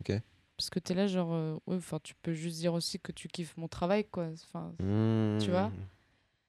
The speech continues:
Speaker 2: Mais en même temps, je trouve ça cool. Euh, y a certains plateaux qui font en sorte de faire un peu fifty fifty, tu vois, d'avoir autant de meufs que autant de mecs.
Speaker 1: Ouais.
Speaker 2: Et ça, je trouve ça cool.
Speaker 1: Hmm.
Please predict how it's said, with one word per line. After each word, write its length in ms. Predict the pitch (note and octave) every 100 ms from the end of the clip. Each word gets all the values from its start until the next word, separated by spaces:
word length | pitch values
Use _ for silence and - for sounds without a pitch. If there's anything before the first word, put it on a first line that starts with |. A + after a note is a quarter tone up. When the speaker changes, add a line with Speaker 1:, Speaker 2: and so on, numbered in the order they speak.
| _ _ _ _ -
Speaker 2:
Mais 100 | A3
en 100 | A3+
même 180 | A3+ G#3+
temps, 160 | D4
je 60 | E4
trouve 140 | B3+
ça 180 | - G#3+
cool. 480 | G3+ - C4+ D4 A3+ - -
Euh, 120 | G3
y 80 | F#3+
a 80 | F#3
certains 280 | G#3 A#3+
plateaux 340 | A3+ G#3+ B3 C#4+
qui 160 | -
font 120 | - G3+
en 60 |
sorte 260 | F#3 A#3 G#3+
de 240 | G3+ F#3
faire 180 | F3+ G3+
un 40 | F#3
peu 140 | A3
fifty 320 | G#3+ A3 -
fifty, 320 | F3 F3+ - G#3+
tu 120 | -
vois, 100 | G3
d'avoir 260 | F#3+ F3
autant 220 | E3+ - F#3
de 40 |
meufs 220 | G3+ A3+
que 180 | - F3+
autant 360 | E3 F3 - F3+
de 40 |
mecs. 380 | F3+ A#3+ - - -
Speaker 1:
Ouais. 200 | G2+ A2+ -
Speaker 2:
Et 760 | F3+ F3 E3 E3 D#3+ D#3+ D#3+ D#3
ça, 120 | -
je 60 |
trouve 160 | - F#3
ça 120 | E3
cool. 280 | - F#3+ G3 _ _ _ _ _
Speaker 1:
Hmm. 80 | -